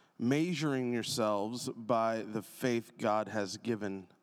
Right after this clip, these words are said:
us." Uh, I'm just gonna go through this scripture, um, bit by bit,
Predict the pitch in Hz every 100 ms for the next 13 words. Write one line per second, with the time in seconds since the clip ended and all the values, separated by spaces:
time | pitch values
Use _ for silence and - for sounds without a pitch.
0 | - 101 - - - - _ _ _ _
1 | - - - - - - - _ _ _
2 | 113 113 110 117 170 202 175 135 127 135
3 | 131 123 123 123 - 120 110 - - 127
4 | 117 110 104 98 - 127 120 107 101 139